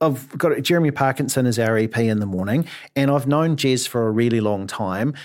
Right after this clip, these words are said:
so that felt comfortable to meet someone through the window there. Katrina Batten is, um, you know, newsreader.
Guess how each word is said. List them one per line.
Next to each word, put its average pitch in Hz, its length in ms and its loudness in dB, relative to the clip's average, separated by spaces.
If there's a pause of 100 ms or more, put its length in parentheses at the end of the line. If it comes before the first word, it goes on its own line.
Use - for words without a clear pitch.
so - 220 -2
that 143 340 0
felt 143 300 -2
comfortable 120 500 -6
to 117 60 -4
meet 113 180 -2
someone 113 240 -4
through 113 240 -6
the 110 80 -4
window 110 320 0
there. 98 240 -2
Katrina 147 440 0
Batten 120 540 2
is, 110 540 -2
um, 107 460 -2
you 123 80 -2
know, 98 140 -6
newsreader. 107 840 0